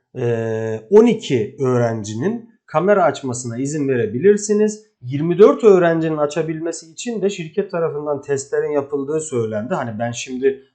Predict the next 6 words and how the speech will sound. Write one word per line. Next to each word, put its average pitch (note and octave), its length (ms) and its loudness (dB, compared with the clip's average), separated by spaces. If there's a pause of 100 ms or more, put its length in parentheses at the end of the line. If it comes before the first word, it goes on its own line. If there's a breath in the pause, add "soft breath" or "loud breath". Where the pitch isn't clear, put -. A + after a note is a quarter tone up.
bu B2+ 140 -2
videoda B2+ 300 -2
güncel B2 500 2
bilgiyi G#2 440 -4
veriyorum. G2+ 500 -6 (400 soft breath)
E, A#2 80 -4